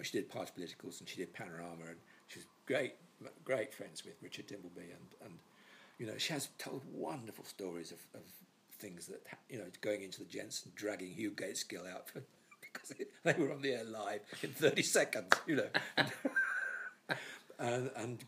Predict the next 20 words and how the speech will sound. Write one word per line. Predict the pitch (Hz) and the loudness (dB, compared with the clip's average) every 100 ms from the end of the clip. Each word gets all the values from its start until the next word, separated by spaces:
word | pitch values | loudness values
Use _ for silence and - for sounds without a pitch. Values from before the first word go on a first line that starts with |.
| - | -4
she | - 139 | -2 -2
was | - | 0
doing, | 120 117 113 104 - | 2 4 2 -2 -8
uh, | 113 - | -12 -4
this | - | -4
is | - | -4
a, | 104 - - | -8 -10 -16
a | - - - - | -16 -20 -8 0
divergence, | 98 92 92 85 - | 0 2 0 -2 -6
but | - 95 95 - - - - - - - - - - - - - | -4 -2 -2 -6 -18 -20 -20 -20 -20 -20 -20 -14 -14 -14 -18 -6
she | - | 0
had | 165 | 0
a | |
wonderful, | 170 139 180 143 131 110 | 2 4 4 2 -2 -2
wonderful, | 101 110 101 - 92 - - - | 0 -2 -4 -4 -4 -4 -10 -4
um, | 95 92 90 85 - | -4 -4 -6 -10 -6
time | 113 107 95 | -2 0 0
in, | 95 92 - 107 | -4 -8 -8 -6
in, | 90 90 87 - | -6 -10 -12 -10
in | 104 | -10